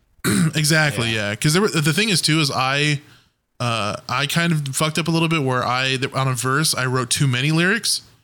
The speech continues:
Speaker 1: So he brought those verse lyrics into the next section, and it kinda, like, after that, it fucked up the whole timing for, like, the rest of the
Speaker 2: Oh, yeah.
Speaker 1: the rest of the song. So, yeah, I gotta work on that. But, um, yeah, after that, after he does his vocals, then I just need to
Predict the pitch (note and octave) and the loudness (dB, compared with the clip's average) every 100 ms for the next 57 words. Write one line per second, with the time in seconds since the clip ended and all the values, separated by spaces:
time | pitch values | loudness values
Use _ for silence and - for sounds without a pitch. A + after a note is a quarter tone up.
0 | _ _ _ - D#3+ C#3 F#3 C#3+ D3+ F#3 | _ _ _ -2 0 2 2 2 2 2
1 | D3+ D3+ C3 D3 D3+ C#3 C#3 C#3+ - D#3+ | 2 0 0 0 0 0 0 0 -2 0
2 | D#3 D3+ C#3 C3 C3 - B2 C3 E3+ F3 | 0 0 0 -2 -2 -2 -2 -2 0 0
3 | F3+ - _ _ _ - C#3+ B2+ A#2 A#2+ | -2 -8 _ _ _ -6 -2 -2 -2 -2
4 | C3+ D3 C3+ A#2 - C#3 C#3 C3+ C3 B2 | -2 0 0 -2 -4 -4 -2 -2 0 -2
5 | - C#3+ - B2 A#2+ A#2+ B2+ A#2 A2+ A2+ | -2 -2 -2 -4 -4 -4 -4 -4 -6 -6
6 | A#2 A2+ A2+ A#2 - A2 A2 A2+ - - | -6 -6 -4 -4 -4 -4 -4 -4 -10 -12
7 | G#2 G2+ F#2+ G2 F#2 _ _ - A#2+ A2 | -10 -8 -8 -8 -10 _ _ -8 -4 -2
8 | A#2 A2 A2 A2+ A2 A2+ A2 A2 - A2 | -2 -2 -2 -2 -2 -2 -2 -6 -10 -6
9 | G#2+ G#2+ A2+ A2 A2 A#2 A2+ A#2 G2+ A#2 | -4 -2 -4 -6 -6 -6 -4 -4 -4 -4
10 | A2+ A#2 A#2 A#2 - _ _ _ _ C#3 | -2 -2 -2 -4 -10 _ _ _ _ -4
11 | C3+ D3 - C#3+ C3 D3+ C3 - C#3+ C#3 | -2 -2 -2 -2 0 0 -2 -2 -2 0
12 | C#3 A#2+ A#2 B2 C3+ C3+ B2 A#2+ A#2+ - | 0 -2 -4 -2 -2 -2 -2 -2 -2 -2
13 | B2 A#2+ - A#2 A2+ A#2 | -2 -2 -2 0 0 -2